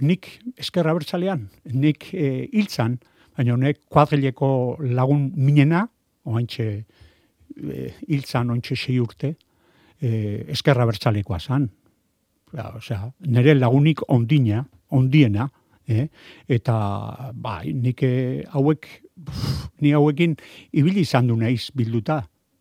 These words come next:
ne autobia sala eta, eta, ni, ba, bai, nik, eh, baditut, baditut, eh, ez dakit izenik izan behaldetan, baina nik holandesa, eh, rubioa esan diotena, eta,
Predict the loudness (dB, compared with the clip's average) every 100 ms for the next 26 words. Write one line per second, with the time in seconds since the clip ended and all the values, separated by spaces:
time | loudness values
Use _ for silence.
0 | -10 -8 -4 -2 0 2 0 -4 -6 -4
1 | -6 -4 -2 -2 -4 -10 -12 -14 _ _
2 | -20 _ _ -14 -12 -12 -14 -14 -14 -12
3 | -12 -16 _ -4 -4 -2 -4 -4 -6 -6
4 | -8 -8 -10 -10 -6 -2 0 0 -2 -6
5 | -6 -6 -2 -2 -2 -2 -2 -4 -4 -4
6 | -6 -8 -2 -2 -2 -6 -4 -2 -2 -4
7 | -4 -4 -4 -4 -2 -2 0 -2 -4 -12
8 | -20 -20 -6 -2 0 2 2 4 2 0
9 | 0 -2 _ -10 -4 -2 -2 -4 -6 -8
10 | -10 -12 -2 2 6 6 6 6 2 -6
11 | _ _ _ _ -8 -2 0 0 -2 0
12 | -2 -2 -2 -4 -6 -6 -8 -6 -8